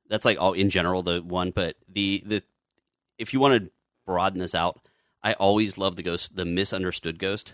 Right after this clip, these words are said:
that's actually kind of trying to solve their murder or try to let some, is angry and trying to let someone know that something happened to them,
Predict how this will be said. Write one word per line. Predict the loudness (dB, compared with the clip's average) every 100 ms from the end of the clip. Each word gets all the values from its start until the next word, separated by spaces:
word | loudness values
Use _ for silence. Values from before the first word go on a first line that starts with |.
| _
that's | -8 -2
actually | -2 -2 -6 -6
kind | -6 -6
of |
trying | -4 -4 -4
to | -8
solve | -6 -4 -4 -6
their | -8
murder | -8 -8 -8 -8
or | -10
try | -8 -6 -6
to | -8 -8
let | -6 -8 -6
some, | -6 -6 -8 _ _ _ _ _ -6
is | -4 0
angry | 2 4 2 2
and | 0
trying | -2 -2
to | -2
let | -2 -2
someone | -2 0
know | 0 -2
that | -6
something | -8 -8
happened | -6 -6 -4 -6
to | -4
them, | -2 -2 -4